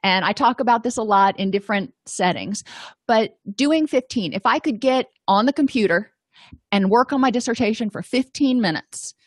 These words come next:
even if I really just didn't wanna do it, generally, once I got started, it wasn't so bad. And I,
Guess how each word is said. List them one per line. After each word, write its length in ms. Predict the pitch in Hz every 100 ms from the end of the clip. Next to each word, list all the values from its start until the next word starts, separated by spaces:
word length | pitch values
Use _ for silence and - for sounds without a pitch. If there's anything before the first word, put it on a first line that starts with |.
| _ _ -
even 460 | 262 269 277 269 240
if 180 | 240 233
I 220 | 226 214
really 360 | 196 220 208 196
just 240 | 190 175
didn't 340 | 247 202 -
wanna 300 | 196 208 175
do 200 | 180 214
it, 140 | 90 - _ - - -
generally, 520 | 208 302 370 392 294 262
once 280 | 214 294
I 80 | 285
got 180 | 269 -
started, 580 | - - 180 240 330 - _ _ _ _ -
it 140 | 233
wasn't 300 | 240 240 -
so 160 | 233 214
bad. 320 | 214 - -
And 140 | 240
I, 100 | 254